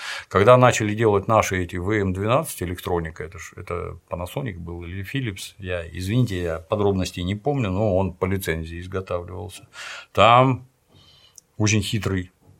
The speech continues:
лентопротяжный механизм, это главное.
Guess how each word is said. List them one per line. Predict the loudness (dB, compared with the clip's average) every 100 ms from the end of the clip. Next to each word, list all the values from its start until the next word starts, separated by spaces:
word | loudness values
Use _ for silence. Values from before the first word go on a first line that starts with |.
| _
лентопротяжный | -2 0 0 0 2 2 2 0
механизм, | -4 -2 0 0 -2 -4 -10 -10
это | -10 -10 -4
главное. | 0 0 0 -4 -10 -12